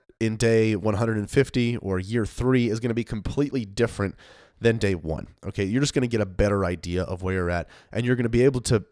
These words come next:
to better gauge how you should make adjustments after completing sets. So you, you know, when you're first starting out,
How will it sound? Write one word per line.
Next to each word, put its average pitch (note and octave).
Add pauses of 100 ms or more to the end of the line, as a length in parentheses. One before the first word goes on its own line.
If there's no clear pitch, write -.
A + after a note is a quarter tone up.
(140)
to A#2
better G#2+
gauge G#2
how A#2+
you A#2+
should A2
make G#2+
adjustments G2
after F#2+ (500)
completing F#2+
sets. -
So A2
you, A2+
you B2
know, A2
when A#2+
you're C3
first A3
starting D3+
out, A#2+